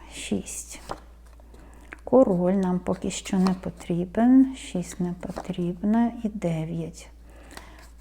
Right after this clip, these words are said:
І я бачу, що у вас буде прибуток дуже скоро. Ділова сфера чи казенна сфера по документах. Щось буде дуже добре у вас, а,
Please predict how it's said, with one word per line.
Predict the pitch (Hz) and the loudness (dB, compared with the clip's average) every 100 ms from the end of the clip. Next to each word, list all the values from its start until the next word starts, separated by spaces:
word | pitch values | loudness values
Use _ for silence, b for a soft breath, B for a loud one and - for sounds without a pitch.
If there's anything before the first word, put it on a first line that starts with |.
| - - - - | -20 -20 -10 2
І | 208 208 208 240 | 4 6 4 2
я | 202 226 | 4 4
бачу, | 226 240 240 233 | 6 4 4 0
що | - 208 | 2 0
у | |
вас | 202 220 | 2 2
буде | 214 196 196 | 2 0 0
прибуток | - 185 214 262 202 | 2 2 2 2 2
дуже | 185 220 214 | 2 0 0
скоро. | - - - 190 175 190 247 277 - B B B B | -4 -8 0 2 4 4 4 4 0 B B B B
Ділова | 233 302 262 185 180 175 | 4 6 8 6 6 4
сфера | 180 - - 190 180 185 180 | 2 -4 2 4 4 2 0
чи | - | -2
казенна | - 190 185 185 180 180 | -2 0 2 2 4 2
сфера | 180 - 175 180 | 0 -2 0 0
по | - 190 | 0 0
документах. | 185 185 - 180 185 180 185 180 - B B B B | 0 -2 2 4 4 2 2 0 -2 B B B B
Щось | - 226 233 | 0 4 6
буде | 202 208 190 | 6 2 2
дуже | 185 208 202 185 | 2 2 2 2
добре | 180 185 196 202 220 - B B B B B | 4 2 4 2 0 -6 B B B B B
у | - 190 | 0 2
вас, | 185 190 185 - | 2 0 -2 -4
а, | 196 185 | 0 2